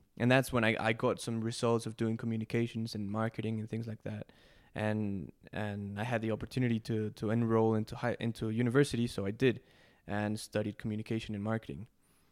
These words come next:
But it was purely, like, a, it wasn't a con-, like, it w-, it wasn't a conscious decision. It was just, like, what was there, like, pre-written in this, in this path, you know, like, you, you go to university, then you get a job, and then you settle down, you know, which is, like, the,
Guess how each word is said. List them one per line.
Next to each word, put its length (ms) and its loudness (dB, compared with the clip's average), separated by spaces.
But 100 4
it 40 8
was 120 4
purely, 480 2
like, 220 2
a, 320 0
it 60 0
wasn't 320 8
a 80 4
con-, 260 -2
like, 460 -6
it 60 -2
w-, 200 0
it 80 2
wasn't 240 6
a 20 2
conscious 360 0
decision. 460 -6
It 120 -6
was 120 -10
just, 260 -8
like, 320 -10
what 160 4
was 220 2
there, 380 4
like, 240 -4
pre-written 640 0
in 140 -2
this, 260 -8
in 140 -4
this 280 -8
path, 320 2
you 100 -8
know, 160 -6
like, 360 -6
you, 380 -4
you 100 -6
go 120 -6
to 80 -6
university, 520 -2
then 180 -2
you 60 -8
get 140 -6
a 60 -6
job, 280 -2
and 100 -6
then 120 -8
you 80 -12
settle 240 -10
down, 260 -12
you 100 -12
know, 80 -10
which 220 -10
is, 100 -10
like, 180 -8
the, 140 -10